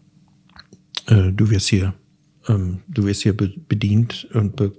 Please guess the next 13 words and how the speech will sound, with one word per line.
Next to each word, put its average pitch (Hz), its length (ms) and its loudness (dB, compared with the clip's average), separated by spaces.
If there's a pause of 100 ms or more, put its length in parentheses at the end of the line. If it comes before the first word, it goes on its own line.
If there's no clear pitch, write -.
(120)
begrüßt 107 600 -2
und 107 160 -4
so 107 200 -6
wie, 107 340 -2
wie 113 160 0
als 107 260 -4
wenn 107 160 2
du 113 240 0 (520)
nach 113 180 0
Hause 101 240 0
kommst 92 340 -6
in 104 100 -4
irgendein 98 480 -8